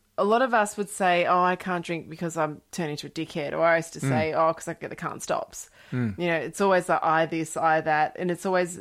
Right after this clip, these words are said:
Speaker 1: like it's
Speaker 2: Yeah.
Speaker 1: another form of self-deprecation.
Speaker 2: Mm.
Speaker 1: And so we've tried to put a s-, a, a positive spin on it. And we've got some great ones in the group. Like one of the guys in the group, he says, um,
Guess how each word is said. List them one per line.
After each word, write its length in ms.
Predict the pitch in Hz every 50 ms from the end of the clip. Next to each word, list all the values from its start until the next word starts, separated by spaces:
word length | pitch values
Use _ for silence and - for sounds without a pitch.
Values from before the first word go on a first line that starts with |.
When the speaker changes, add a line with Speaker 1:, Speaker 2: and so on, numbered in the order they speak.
| - -
Speaker 1:
like 180 | 285 233 202 -
it's 140 | 190 - -
Speaker 2:
Yeah. 60 | 127
Speaker 1:
another 200 | - 170 175 170
form 280 | - - 180 170 160 156
of 80 | 151
self-deprecation. 1080 | - - 170 156 160 - - 156 - - 170 - - 160 143 165 - - 247 330 359 349 - _
Speaker 2:
Mm. 300 | - 131 131 120 107 95 - _ _ _ _ _ _ _ _ _ - - - - - - - _
Speaker 1:
And 160 | - 190 196 190
so 160 | - 214 214
we've 180 | 202 208 202
tried 220 | 202 - 247 226 220
to 80 | 233
put 160 | 208 - 240 196
a 80 | 180 -
s-, 140 | - - - -
a, 220 | 180 175 170 160 -
a 100 | - 175
positive 500 | - - 247 262 277 277 269 269 254 220
spin 280 | - - - 180 160
on 140 | 156 151 147 165
it. 200 | 190 226 - - - - - - - _ -
And 140 | 196 196 220
we've 100 | 226 220
got 100 | 302 311
some 160 | - - 311 -
great 200 | 208 180 - -
ones 160 | 220 220 202
in 80 | 202
the 60 | 190 175
group. 220 | - 175 170 165
Like 180 | 185 180 - -
one 180 | 190 202 208
of 60 | 208
the 100 | 190 202
guys 420 | - 175 160 156 160 170 165 - -
in 120 | - 190
the 80 | 185 175
group, 340 | - 175 160 156 147 - - - - - _
he 240 | _ _ - 180 175
says, 840 | 165 - - - 170 160 160 160 156 156 160 151 - - - - -
um, 420 | - 160 156 156 156 147 151 151